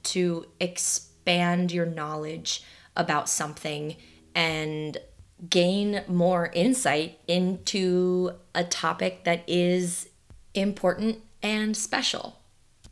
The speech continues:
So yeah, I think I'll end the bonus episode there. I don't want to get, like, too preachy about it, since I feel like I did that a little bit in my first whale bonus episode. Plus,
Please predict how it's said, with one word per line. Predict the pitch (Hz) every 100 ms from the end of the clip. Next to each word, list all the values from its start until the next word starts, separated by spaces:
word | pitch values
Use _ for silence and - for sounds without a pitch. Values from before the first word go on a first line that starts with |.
| - -
So | - - 214 208 208 208 -
yeah, | 190 285 262 - -
I | 226
think | 254 240
I'll | 214 -
end | 214 226
the |
bonus | 214 220 220 220
episode | 202 220 185 175
there. | 202 214 220 214 -
I |
don't | 185 190
want | 190
to | 190
get, | 190 -
like, | 180 - -
too | - - 233 220 220
preachy | - 208 202 - 254 247
about | 240 233 233 247
it, | 254 254
since | 208 -
I |
feel | 185 -
like | - -
I | 208
did | 202 202
that | 214
a | 190
little | 175 208
bit | 202 214 - - - - -
in | 202 196
my | 185 175
first | - 202 220 -
whale | 233 233
bonus | 226 233 240 226
episode. | - 233 226 233 233 226 - - _ -
Plus, | 214 202 196 - -